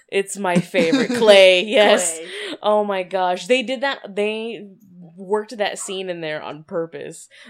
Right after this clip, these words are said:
Speaker 1: I won't wanna, I don't wanna ruin the fact for, for whoever gets that week, but, uh,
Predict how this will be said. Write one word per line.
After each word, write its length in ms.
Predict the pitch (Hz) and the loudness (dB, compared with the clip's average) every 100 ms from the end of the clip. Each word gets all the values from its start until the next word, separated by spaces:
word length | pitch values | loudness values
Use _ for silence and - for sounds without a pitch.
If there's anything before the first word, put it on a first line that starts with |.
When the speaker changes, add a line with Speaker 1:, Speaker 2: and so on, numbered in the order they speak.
| - | -6
Speaker 1:
I 160 | 170 | -2
won't 200 | 180 170 | -2 -4
wanna, 400 | 156 160 151 151 - - | -4 -4 -6 -10 -16 -10
I 60 | 226 | -2
don't 80 | |
wanna 160 | 233 190 | 0 2
ruin 380 | 185 185 175 175 _ _ 170 | 0 -2 -2 -8 _ _ -10
the 120 | 170 | -10
fact 420 | - 170 156 - | -4 -4 -4 -8
for, 380 | - 151 143 143 - | -10 -10 -8 -12 -10
for 180 | 156 | -10
whoever 320 | 160 160 147 151 | -6 -6 -6 -10
gets 260 | 151 151 | -12 -12
that 240 | 151 139 - | -12 -14 -16
week, 360 | 151 143 139 - | -20 -20 -20 -20
but, 200 | 143 139 | -18 -16
uh, 140 | 147 | -16